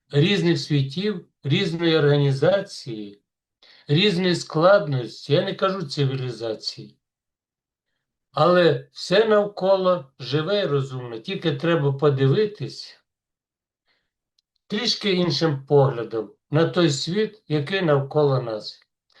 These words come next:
Не тільки як на світ речовинний і той, що в межах нашої кімнати, а дещо іншим поглядом. <clears throat>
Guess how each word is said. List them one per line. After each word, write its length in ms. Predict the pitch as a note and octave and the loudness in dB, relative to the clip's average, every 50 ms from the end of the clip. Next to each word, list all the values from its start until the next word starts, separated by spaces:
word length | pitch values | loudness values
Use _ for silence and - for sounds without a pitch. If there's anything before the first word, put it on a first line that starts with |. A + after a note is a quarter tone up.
| _ _ _ - | _ _ _ 0
Не 180 | D3 F3 G3+ | 0 2 0
тільки 340 | F#3+ - B3+ A#3+ G#3 - G#3 | 0 -4 -8 -8 -2 0 2
як 180 | F#3+ F#3 F#3+ F3+ | 2 2 0 0
на 160 | F3+ F#3 E3+ | 2 2 2
світ 420 | C3+ - - F3+ F#3+ F3+ - - | 0 -2 -4 -4 -4 -4 -4 -6
речовинний 1120 | C#3+ D#3 D3 F#3 F#3 F#3 - - F3+ F3+ E3 D#3+ E3+ E3 D#3+ D3 C3 A2+ A2 G2+ F#2+ - _ _ _ _ _ _ _ _ _ _ _ _ _ _ _ _ _ _ _ _ - | -4 -2 0 0 0 -2 -2 0 0 0 2 2 2 2 2 2 0 0 -2 -6 -10 -16 _ _ _ _ _ _ _ _ _ _ _ _ _ _ _ _ _ _ _ _ -4
і 440 | C#3+ D3+ E3 E3+ E3+ D3 C3+ - _ _ _ | 0 2 4 4 4 2 -2 -10 _ _ _
той, 220 | - F#3 G3 F3+ | 0 2 2 2
що 260 | - - - F3 E3+ | 2 0 0 0 2
в 40 | D#3+ | 2
межах 460 | E3 E3 E3+ E3 D3+ C#3 D3+ C#3+ - | 2 2 4 2 2 2 -2 -4 -4
нашої 500 | D#3+ D#3+ D#3+ D3+ C#3 - - D3+ C#3+ C#3 | -2 -2 -2 -2 -2 -4 -6 -6 -6 -6
кімнати, 760 | C3+ - D3 C#3 C3+ C3 B2+ A#2+ A2+ G#2+ - - G#2+ - _ _ _ _ _ - | -6 -4 -2 -2 0 0 -2 -4 -6 -8 -10 -14 -18 -20 _ _ _ _ _ 0
а 120 | D3+ E3 | 0 0
дещо 400 | E3+ F3+ A#3 A3 - - - D3+ | 0 0 -2 -4 -4 -4 -2 0
іншим 480 | D3+ D3+ D3+ C#3 - - - - - - | 0 0 0 -2 -2 -4 -4 -6 -6 -6
поглядом. 680 | - A2+ G#2+ G#2+ G#2 G#2 G#2 G2+ - G#2+ G2+ G2+ - _ _ _ _ _ _ _ _ _ _ _ _ _ _ _ _ _ _ _ _ _ _ _ _ _ _ _ _ _ _ _ _ _ _ - - - _ _ _ _ _ _ _ _ _ _ _ _ _ _ - - - - _ _ _ _ - C3+ C3+ _ _ - | -4 -4 -4 -4 -4 -8 -10 -8 -8 -10 -10 -10 -18 _ _ _ _ _ _ _ _ _ _ _ _ _ _ _ _ _ _ _ _ _ _ _ _ _ _ _ _ _ _ _ _ _ _ -20 -20 -20 _ _ _ _ _ _ _ _ _ _ _ _ _ _ -20 -20 -20 -20 _ _ _ _ -20 -20 -20 _ _ -8
<clears throat> 400 | D#3+ F#3+ E3+ E3 C#3+ C3+ C3+ | -4 -4 -4 -6 -6 -10 -14